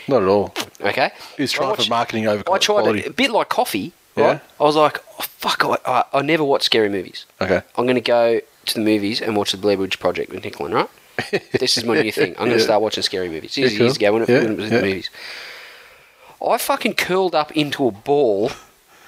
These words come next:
Speaker 2: on my m-, chair in the theatre. Curled up into a
Speaker 1: At,
Speaker 2: ball.
Speaker 1: at what point?
Speaker 2: The whole thing. And, well, the scary bits. When they were just walking around talking.
Speaker 1: The only freak
Speaker 2: Nah.
Speaker 1: scary bit.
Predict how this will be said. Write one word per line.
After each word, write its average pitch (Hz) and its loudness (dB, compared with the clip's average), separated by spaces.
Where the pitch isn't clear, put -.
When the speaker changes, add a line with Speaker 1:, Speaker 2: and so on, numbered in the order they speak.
Speaker 2:
on 156 2
my 139 4
m-, 120 -2
chair 131 4
in 135 4
the 117 4
theatre. 147 2
Curled 165 2
up 156 2
into 180 4
a 175 4
Speaker 1:
At, 165 2
Speaker 2:
ball. 147 4
Speaker 1:
at 143 2
what 143 2
point? 143 0
Speaker 2:
The 196 4
whole 190 2
thing. 135 0
And, 156 4
well, 123 2
the - -4
scary 82 0
bits. - -6
When 127 -4
they 101 0
were 92 -2
just 92 -8
walking 92 -4
around 90 2
talking. 101 0
Speaker 1:
The 208 0
only 247 0
freak - -4
Speaker 2:
Nah. 185 0
Speaker 1:
scary - 0
bit. 131 2